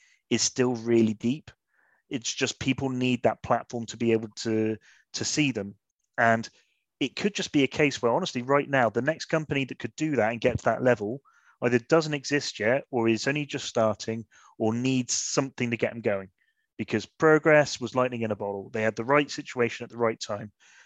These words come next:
They had the right brains behind it. They had people in new promotion. They were based in a really good location, and they had a talent pool which wasn't too dissimilar to where it is now.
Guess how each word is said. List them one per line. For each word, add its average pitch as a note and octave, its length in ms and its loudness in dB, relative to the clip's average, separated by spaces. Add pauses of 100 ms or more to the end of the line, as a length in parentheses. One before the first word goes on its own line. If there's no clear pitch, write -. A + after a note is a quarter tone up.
They A2 120 0
had A2 360 2 (340)
the A#2+ 80 -8
right C3+ 220 0
brains D#3 260 -2
behind C#3+ 360 -2
it. C#3+ 140 4
They B2+ 80 0
had A2+ 100 2
people C#3+ 280 -2
in C#3 80 -4
new B2+ 120 -8
promotion. A2 680 -6 (380)
They A2 100 4
were G#2+ 420 2 (140)
based G#2+ 260 0
in G#2+ 80 -8
a G#2+ 40 -10
really C3+ 280 2
good C3 180 -2
location, A2 640 -2 (100)
and G#2+ 160 0
they G#2+ 120 0
had G#2+ 460 -2 (480)
a - 40 -2
talent F3 360 0
pool B2 140 -4
which A#2+ 200 -8
wasn't D3+ 220 -8
too - 100 -8
dissimilar C3 380 -2
to - 140 -12
where A2+ 160 2
it A2 80 -4
is A2+ 200 -4
now. A#2 280 0